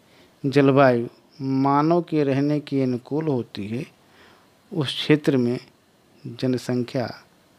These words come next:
का बसाव अधिक पाया जाता है। ठीक, तो इस प्रकार से ये तीन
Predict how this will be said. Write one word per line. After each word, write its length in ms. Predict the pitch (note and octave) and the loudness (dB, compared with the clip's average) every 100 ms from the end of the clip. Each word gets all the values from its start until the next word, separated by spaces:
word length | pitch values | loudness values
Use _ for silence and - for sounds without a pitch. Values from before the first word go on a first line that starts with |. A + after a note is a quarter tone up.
| _ _ _ _ - | _ _ _ _ -6
का 120 | B2+ | -4
बसाव 580 | A2 G#2+ - B2+ G2+ G#2+ - _ _ _ - | -2 -4 -2 -2 -2 -6 -14 _ _ _ -8
अधिक 300 | C3 B2 C3+ | -4 -4 -6
पाया 180 | - - | -10 -14
जाता 360 | - - - - | -16 -16 -16 -16
है। 260 | - - _ _ _ _ _ _ _ _ _ _ _ _ _ _ _ _ _ _ _ | -18 -20 _ _ _ _ _ _ _ _ _ _ _ _ _ _ _ _ _ _ _
ठीक, 160 | - D#4 - - _ _ _ _ - - - - - | -2 -2 -6 -20 _ _ _ _ -20 -20 -20 -20 -20
तो 100 | - | -12
इस 100 | C3 | -10
प्रकार 400 | - B2+ C3 D3 | -8 0 2 2
से 200 | - A2+ A2 B2+ _ _ _ _ | 2 -8 -8 -12 _ _ _ _
ये 100 | C3+ A#2+ | -12 -8
तीन 340 | B2+ B2 A2 | -2 0 -2